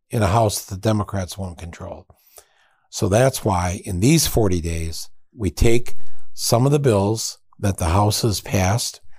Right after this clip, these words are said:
some incredible le-, legislation, and see what we can get passed in the Senate.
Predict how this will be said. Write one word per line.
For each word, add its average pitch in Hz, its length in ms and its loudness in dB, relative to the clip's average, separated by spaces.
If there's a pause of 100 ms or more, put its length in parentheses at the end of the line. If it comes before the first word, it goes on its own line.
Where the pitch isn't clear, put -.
(120)
some - 240 -4
incredible 131 640 0
le-, 107 280 -2
legislation, 104 720 -4 (580)
and 107 140 0
see - 180 2
what 113 180 2
we 104 200 0
can - 180 -4
get 104 180 -2
passed 92 380 -2
in 95 220 -4
the 90 80 -4
Senate. - 480 -8